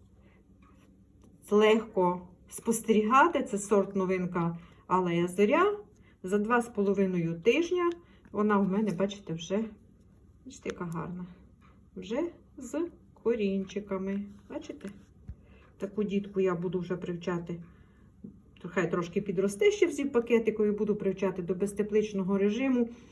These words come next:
і пересажу її. І покажу вам ще кілька макушок, ось таких, як я вам показувала, як я зрізала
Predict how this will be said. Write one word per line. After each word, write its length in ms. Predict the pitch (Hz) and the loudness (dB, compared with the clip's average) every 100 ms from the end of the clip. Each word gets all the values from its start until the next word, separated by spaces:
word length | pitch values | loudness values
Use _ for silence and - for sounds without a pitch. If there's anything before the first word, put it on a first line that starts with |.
| - - - | -20 -20 -12
і 100 | 240 | -6
пересажу 680 | 262 214 220 220 220 180 185 | 0 4 2 2 0 2 2
її. 340 | 170 156 156 - - - _ - - - - - - | 0 -2 -8 -12 -16 -20 _ -20 -20 -20 -20 -10 -2
І 100 | 233 | 2
покажу 420 | 214 208 202 254 | 2 2 2 4
вам 160 | 208 | 4
ще 420 | 196 - 196 175 175 - - - | 2 2 2 2 0 -12 -20 -2
кілька 320 | 233 214 208 | 0 4 6
макушок, 720 | 190 190 269 359 - 190 - - - - | 6 4 4 2 4 -2 -4 -16 -20 -8
ось 140 | 196 | -6
таких, 300 | - 214 220 | -2 0 2
як 140 | 208 196 | 2 4
я 120 | 196 | 4
вам 140 | 185 | 4
показувала, 640 | 185 190 190 185 180 180 180 | 0 -2 0 0 0 0 0
як 240 | 180 175 | -2 2
я 180 | 202 185 | 2 2
зрізала 880 | 180 190 175 208 196 190 175 170 | 2 0 4 6 6 6 4 2